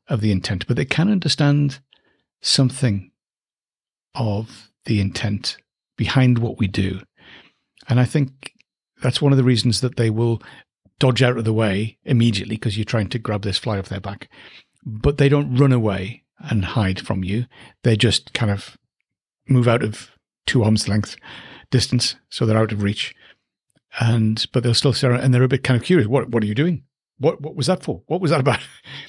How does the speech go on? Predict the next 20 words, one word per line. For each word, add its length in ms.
And 80
you 60
can 120
see 220
there's 160
this 160
kind 160
of 100
look 220
on 140
the, 280
the 80
face. 240
They're, 240
they're 320
engaging 640
with 120
what 140
I'm 140
doing, 340